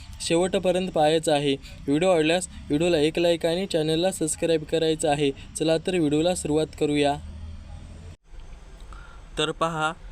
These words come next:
प्रश्न क्रमांक पहिला, राष्ट्रीय दहशतवाद विरोधी दिन खालीलपैकी कोणत्या तारखेला साजरा केला जातो? राष्ट्रीय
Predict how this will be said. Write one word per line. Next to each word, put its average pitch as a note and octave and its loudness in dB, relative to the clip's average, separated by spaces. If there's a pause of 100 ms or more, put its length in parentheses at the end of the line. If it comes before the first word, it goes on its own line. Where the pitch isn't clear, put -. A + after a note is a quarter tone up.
(140)
प्रश्न D3+ -2
क्रमांक C#3+ -4
पहिला, C3 -4 (420)
राष्ट्रीय C3+ -2 (400)
दहशतवाद D3+ -2
विरोधी D#3 -2
दिन C3 -4 (360)
खालीलपैकी D3 -2 (260)
कोणत्या D#3 -2 (260)
तारखेला C#3+ -2 (220)
साजरा C#3+ -2
केला D3 -2
जातो? A#2 -2 (340)
राष्ट्रीय C3 -2